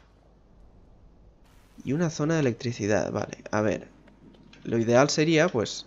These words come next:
desactivar la electricidad para poder usar la palanca. Vale, va a caer un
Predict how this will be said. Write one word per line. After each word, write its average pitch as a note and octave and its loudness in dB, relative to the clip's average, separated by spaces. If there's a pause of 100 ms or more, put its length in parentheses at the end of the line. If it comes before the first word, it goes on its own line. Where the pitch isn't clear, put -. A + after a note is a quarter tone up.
(140)
desactivar A2 0
la B2 6
electricidad C3 2
para C#3 4
poder A2+ 0 (840)
usar B2 2
la A#2 6
palanca. C3+ 4 (500)
Vale, - -12
va - -4
a - -8
caer G#2 -4
un G2 -8